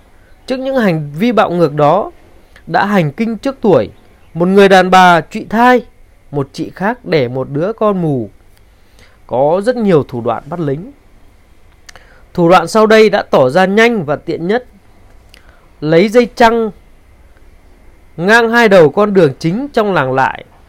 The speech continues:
Thế là tất cả những người da đen ở vào giữa đều coi như chính thức phải tòng quân. Một nhân chứng đã viết cho chúng tôi như sau. Giữa trưa ngày mùng ba tháng ba năm một nghìn chín trăm hai mươi ba,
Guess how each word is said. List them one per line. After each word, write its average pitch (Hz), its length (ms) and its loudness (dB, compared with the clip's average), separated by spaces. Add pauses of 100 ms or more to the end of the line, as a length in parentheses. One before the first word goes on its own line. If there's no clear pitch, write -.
(220)
Thế 226 120 -2
là 190 220 4
tất - 260 -6
cả 143 280 4
những 214 140 -10
người 180 160 2
da 185 180 2
đen 202 340 2 (520)
ở 135 180 0
vào 151 220 2
giữa 220 400 -2
đều 170 220 0
coi 196 220 2
như 208 120 -2
chính 220 280 -6
thức 320 200 -6
phải 135 200 -4
tòng 139 280 -6
quân. 196 200 0 (1120)
Một 175 200 0
nhân 214 200 2
chứng 240 260 -4
đã 254 100 0
viết 277 220 -2
cho 254 160 4
chúng 220 160 -4
tôi 247 200 4
như 226 120 -2
sau. 220 360 0 (960)
Giữa 214 220 -2
trưa 277 260 2
ngày 185 200 2
mùng 139 200 -4
ba 208 200 4
tháng 214 240 -4
ba 226 200 4
năm 220 180 -4
một 135 120 -4
nghìn 127 260 -8
chín 180 160 -10
trăm 208 220 -4
hai 208 200 -6
mươi 202 140 -2
ba, 190 340 -2